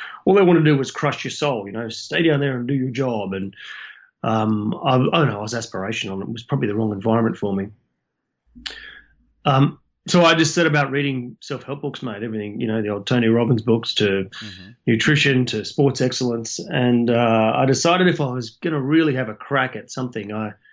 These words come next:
Speaker 1: because my career was sort of stalled, I would, you know, try and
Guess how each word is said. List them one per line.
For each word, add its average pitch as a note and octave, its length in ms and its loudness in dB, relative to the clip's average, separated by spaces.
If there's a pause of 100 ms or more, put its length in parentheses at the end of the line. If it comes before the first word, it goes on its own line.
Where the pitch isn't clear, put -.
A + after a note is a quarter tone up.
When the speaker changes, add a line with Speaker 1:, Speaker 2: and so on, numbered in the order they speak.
(240)
Speaker 1:
because E3 280 4
my D#3+ 160 4
career E3+ 280 6
was D#3+ 160 0
sort D#3 120 -2
of C#3+ 80 -6
stalled, E3+ 400 -2
I C3 100 0
would, A#2+ 300 -6 (260)
you C#3 100 -2
know, B2 140 -6
try D3 220 0
and A2+ 180 -6